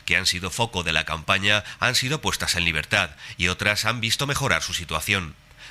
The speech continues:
También la campaña ha conseguido que se inicien investigaciones sobre decenas de casos de encarcelamiento arbitrario e injusto,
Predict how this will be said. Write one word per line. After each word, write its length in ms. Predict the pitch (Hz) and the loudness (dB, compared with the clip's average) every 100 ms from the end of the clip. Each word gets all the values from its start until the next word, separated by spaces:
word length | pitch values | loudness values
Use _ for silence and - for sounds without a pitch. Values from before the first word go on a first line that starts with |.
| - | -4
También 400 | 82 82 92 92 | -2 0 0 2
la 120 | 101 | 0
campaña 580 | 95 85 104 104 110 104 - | 0 0 0 4 2 2 -2
ha 120 | 101 | -4
conseguido 560 | 131 139 156 107 104 113 | -2 0 2 2 2 2
que 80 | 113 | 2
se 160 | 78 | 2
inicien 360 | 82 113 147 143 | 0 0 0 0
investigaciones 880 | 113 95 95 78 - 101 95 104 - | 0 -2 -2 -2 0 0 4 4 4
sobre 260 | 92 82 | 2 0
decenas 440 | 80 - 120 147 123 | 0 0 2 2 2
de 140 | 110 | 2
casos 360 | 87 - 104 92 | 0 0 -2 0
de 100 | 90 | 0
encarcelamiento 840 | 85 85 87 80 87 104 104 117 | 0 -2 -2 0 2 0 0 0
arbitrario 560 | 131 120 87 85 87 92 | 2 2 4 4 2 0
e 60 | |
injusto, 560 | 87 - 107 - 82 | -2 -2 -2 0 -2